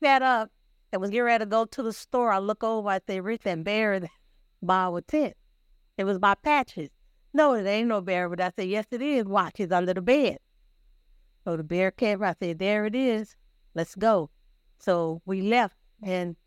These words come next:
it terrorized the campsite that, that whole week that we were there. But the last week we was there, I was cooking inside, cooking, and something shook the, the tent.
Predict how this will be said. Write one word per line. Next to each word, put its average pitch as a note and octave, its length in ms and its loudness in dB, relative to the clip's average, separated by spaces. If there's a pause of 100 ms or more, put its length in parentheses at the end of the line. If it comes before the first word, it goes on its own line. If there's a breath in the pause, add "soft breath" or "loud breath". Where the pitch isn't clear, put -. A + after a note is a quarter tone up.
(400)
it D4+ 160 -2
terrorized C#4+ 720 2
the G3+ 300 -2
campsite G#3+ 560 -2
that, F3 180 -4 (380)
that F3+ 120 0
whole G#3 280 0
week G#3+ 180 -6 (600)
that F3 180 4
we G3 100 0
were F3+ 160 -2
there. E3+ 340 -4 (800)
But - 160 -2
the F#3 80 -2
last A3 420 2
week C4+ 220 -2
we B3 160 -2
was A3+ 120 -4
there, B3 180 2
I G#3+ 60 2
was E3+ 200 -6
cooking A#3+ 420 -2
inside, F#3+ 680 -2 (340)
cooking, G#3 380 0 (680)
and G3+ 360 0
something B3 300 0
shook - 360 -4
the, F#3+ 300 0 (480)
the F#3 80 -4
tent. E4 400 -2